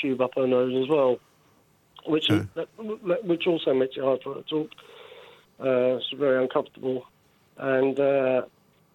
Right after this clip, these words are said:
Speaker 1: um, um, yeah, so her oxygen, her appetite's coming back. And I've seen her smile when I video called her. Even though I can't hear her, it's nice to see her, if you know what I
Speaker 2: Yes.
Speaker 1: mean.
Speaker 2: Okay.
Speaker 1: <clears throat>
Speaker 2: Well, it
Speaker 1: Um,
Speaker 2: sounds like things are improving, though, doesn't it?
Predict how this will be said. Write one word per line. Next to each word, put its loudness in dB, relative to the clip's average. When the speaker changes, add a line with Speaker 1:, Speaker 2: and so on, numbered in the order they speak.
Speaker 1:
um, 0
um, -2
yeah, 4
so 2
her 4
oxygen, 0
her 4
appetite's 0
coming 0
back. 2
And 2
I've 2
seen 4
her 2
smile 4
when 2
I 2
video 2
called -4
her. 2
Even 2
though 4
I 0
can't 2
hear 4
her, 2
it's -4
nice 2
to -12
see 2
her, -2
if -12
you -8
know 4
what 4
I 2
Speaker 2:
Yes. -4
Speaker 1:
mean. -8
Speaker 2:
Okay. -4
Speaker 1:
<clears throat> 2
Speaker 2:
Well, 4
it 4
Speaker 1:
Um, 4
Speaker 2:
sounds 2
like 0
things 0
are 2
improving, 0
though, -2
doesn't 0
it? -6